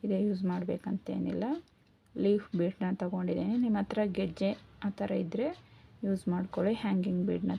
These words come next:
ತಗೊಳ್ಳಿ. ಹ್ಯಾಂಗಿಂಗ್ ಬೀಡ್ನ ತಗೊಂಡು ಬೀಡ್ನ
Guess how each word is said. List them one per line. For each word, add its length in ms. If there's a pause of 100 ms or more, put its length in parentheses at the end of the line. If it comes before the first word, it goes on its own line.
ತಗೊಳ್ಳಿ. 340 (800)
ಹ್ಯಾಂಗಿಂಗ್ 440
ಬೀಡ್ನ 280 (120)
ತಗೊಂಡು 420 (840)
ಬೀಡ್ನ 300